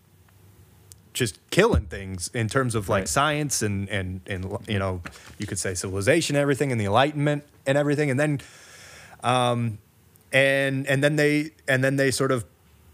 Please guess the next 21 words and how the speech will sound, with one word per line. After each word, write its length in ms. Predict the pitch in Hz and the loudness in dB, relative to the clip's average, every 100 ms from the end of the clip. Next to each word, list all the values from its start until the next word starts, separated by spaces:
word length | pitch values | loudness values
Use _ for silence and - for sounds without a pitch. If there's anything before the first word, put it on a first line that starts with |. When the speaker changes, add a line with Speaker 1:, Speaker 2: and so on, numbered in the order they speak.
| - - - | -20 -12 -2
Speaker 1:
basically 360 | 120 120 117 | 0 2 0
fall 240 | 110 120 120 | 2 2 2
into 160 | 110 | 0
tyranny, 540 | 101 123 104 95 92 85 | 0 0 0 0 -6 -8
right? 280 | - 107 110 - | -4 -2 -2 0
But 160 | 123 139 | 2 4
I 40 | |
Speaker 2:
Right. 100 | 139 | 2
Speaker 1:
would 120 | 147 | 0
say 140 | - 180 | 0 2
they're 120 | 156 | 0
kind 340 | - 156 185 147 | 0 0 0 0
of 160 | 117 _ _ - | -2 _ _ -2
building 300 | 113 104 98 | 0 0 -2
back 220 | 95 95 | -4 -2
up, 140 | 98 | -4
but 100 | 104 | -4
I 60 | 98 | -4
guess 160 | 98 - | -4 -8
we'll 80 | - | -12
see. 320 | - 95 | -10 -10